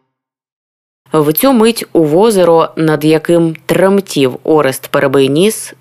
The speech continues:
увійшла Климова корова. Климова корова заблукала в лісі, відбившись від череди,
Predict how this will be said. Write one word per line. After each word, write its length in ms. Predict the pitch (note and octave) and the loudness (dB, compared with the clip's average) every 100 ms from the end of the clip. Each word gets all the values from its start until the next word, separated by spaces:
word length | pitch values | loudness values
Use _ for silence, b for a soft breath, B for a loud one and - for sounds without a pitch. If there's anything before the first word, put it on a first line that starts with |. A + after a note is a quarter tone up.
| - | -4
увійшла 720 | G3 G#3+ A#3+ D#3+ E3 D3 C#3+ | 0 2 2 0 -2 -2 -2
Климова 580 | D3+ F3 D3+ C3+ C3 C3+ | -2 0 0 0 -2 -2
корова. 560 | - G3+ G#3 C3 C3 C3 _ _ _ _ _ _ _ _ _ _ _ - | 0 2 2 0 -4 -8 _ _ _ _ _ _ _ _ _ _ _ -2
Климова 460 | A#3+ D4 C#4+ G#3+ | 2 4 2 0
корова 520 | G3 G3 B3 C#4 G3 | 0 2 2 2 2
заблукала 580 | E3 D#3+ D#3 D#3 G3 G3 | 0 0 0 0 0 0
в 60 | G3 | 2
лісі, 560 | A#3 G#3+ - C#3+ C3+ C3+ | 2 0 0 0 0 0
відбившись 720 | D3 C#3+ D3+ G3+ - C#4 - | -2 0 0 0 0 -2 -2
від 320 | D3+ E3 E3+ | -2 0 -2
череди, 540 | - G#3 A#3 F#3 C3 | 0 0 0 0 -2